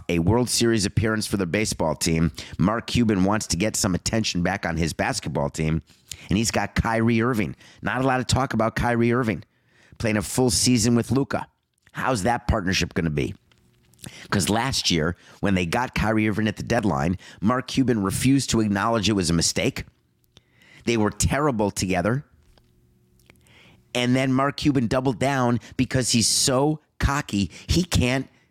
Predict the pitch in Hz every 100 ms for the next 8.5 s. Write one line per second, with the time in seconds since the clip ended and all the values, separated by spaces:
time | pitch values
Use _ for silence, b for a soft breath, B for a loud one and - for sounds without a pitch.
0 | - 120 117 117 143 160 143 120 143 160
1 | 127 B - 135 113 131 123 131 120 -
2 | 139 117 - B - 117 101 117 113 -
3 | 110 107 104 95 85 90 87 - 76 -
4 | - _ _ _ _ - B B - 110
5 | 147 147 135 120 135 143 - b 110 104
6 | 135 123 - 117 117 113 101 95 85 b
7 | b 98 95 - 120 104 98 90 90 -
8 | 76 - - -